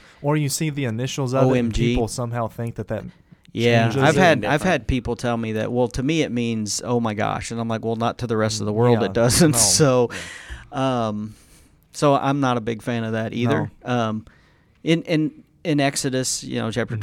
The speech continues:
Speaker 2: twenty, it was called out.
Speaker 1: Right.
Speaker 2: "Don't take it in vain, hold it in reverence,"
Speaker 1: Right.
Speaker 2: basically. And taking it in vain, uh, the archaic definition is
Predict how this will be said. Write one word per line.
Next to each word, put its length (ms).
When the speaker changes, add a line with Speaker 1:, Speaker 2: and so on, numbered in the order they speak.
Speaker 2:
twenty, 520
it 100
was 120
called 280
out. 280
Speaker 1:
Right. 320
Speaker 2:
"Don't 320
take 220
it 100
in 140
vain, 340
hold 320
it 140
in 120
reverence," 520
Speaker 1:
Right. 80
Speaker 2:
basically. 640
And 280
taking 360
it 160
in 240
vain, 720
uh, 200
the 260
archaic 640
definition 600
is 220